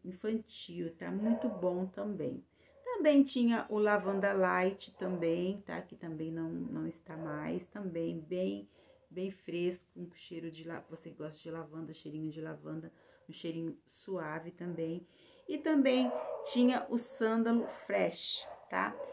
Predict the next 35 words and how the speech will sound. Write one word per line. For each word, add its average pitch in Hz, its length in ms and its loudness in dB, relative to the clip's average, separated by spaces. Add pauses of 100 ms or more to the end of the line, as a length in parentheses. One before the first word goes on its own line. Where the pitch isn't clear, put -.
(200)
Que 233 240 2
era 220 260 8
um 233 120 8
cítrico, 247 920 -2 (440)
tá? 196 220 0 (300)
Que - 60 -8
lembrava 185 480 4
aí 175 320 0
um 175 80 -2
cheiro 156 320 -8
de 156 220 -6
limão, 175 840 0
a 156 40 -2
gente 165 220 -6
sentia, - 460 -6
assim, - 200 -6
aquele 165 180 -4
cheiro 180 280 -8
cítrico - 440 -14
gostoso, 170 600 -6 (460)
o 190 60 -6
cheiro 180 320 4
de 175 140 0
limão. 185 640 4 (460)
E 277 380 4 (180)
no 226 100 0
finalzinho, 208 720 0
assim, 196 440 -2
ele 190 220 4
deixava 190 480 0
um 185 60 2
cheirinho, 175 400 -2
assim, 180 420 -6 (360)
bem 196 300 -2 (120)
cremoso 175 760 2